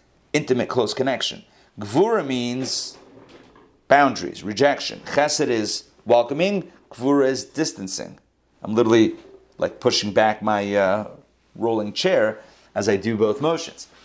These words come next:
So the point here is that God says we'll be close, but not too close to the point where the boundaries are blurred between God and mortal being, right? I'll still be God, I'll still, but, you know, we'll have that familiar relationship.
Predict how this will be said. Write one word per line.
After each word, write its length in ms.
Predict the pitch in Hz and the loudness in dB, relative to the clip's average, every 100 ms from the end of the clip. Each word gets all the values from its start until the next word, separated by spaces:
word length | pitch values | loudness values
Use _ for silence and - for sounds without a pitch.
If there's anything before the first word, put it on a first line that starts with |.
| - - | -20 -20
So 140 | - 127 | -2 -2
the 60 | 117 | 0
point 300 | 143 156 135 | -2 0 2
here 220 | 127 135 | 2 4
is 460 | 196 143 113 110 | 2 0 -2 -6
that 140 | - 117 | -6 0
God 220 | 127 120 | 0 0
says 300 | - 113 101 | 0 0 0
we'll 140 | 113 | -4
be 140 | 98 110 | -4 -4
close, 840 | - - 202 233 123 123 - - - _ _ _ _ _ _ _ - - - | -6 0 2 2 0 -4 -6 -8 -14 _ _ _ _ _ _ _ -20 -20 -8
but 80 | - | -2
not 240 | 165 190 - | 0 0 -2
too 140 | 202 | -6
close 360 | - 135 120 - | 0 2 0 -4
to 60 | |
the 60 | 110 | -12
point 440 | - 135 131 - | -4 -2 -2 -4
where 560 | 104 113 107 107 104 104 - _ _ | -6 -2 0 2 0 -4 -14 _ _
the 60 | 98 | -2
boundaries 500 | 95 117 120 113 107 | 2 4 2 0 -2
are 60 | 101 | -2
blurred 420 | 104 120 110 95 | 0 0 0 -4
between 340 | 95 107 98 | -10 -14 -10
God 460 | 98 104 104 98 90 _ _ | -4 -2 0 -4 -8 _ _
and 140 | - 104 | -12 -8
mortal 260 | 101 101 104 | -6 -6 -4
being, 380 | 131 92 - _ _ _ _ _ | -6 -8 -12 _ _ _ _ _
right? 340 | - 120 - - | 2 2 2 -2
I'll 140 | - 120 | 0 0
still 220 | - 131 | 0 -4
be 160 | 107 92 | -4 -2
God, 400 | 180 196 131 107 | 2 2 2 0
I'll 80 | |
still, 320 | 113 131 120 - _ _ _ | -2 -4 -6 -8 _ _ _
but, 400 | - - - - - | 4 4 0 -10 -2
you 100 | 180 | 2
know, 140 | 175 | 2
we'll 140 | 151 151 | 2 2
have 220 | 135 127 | 2 2
that 140 | 110 | 0
familiar 280 | - 110 98 | -2 -6 -4
relationship. 560 | 90 73 - 92 - | -4 -6 -8 -12 -12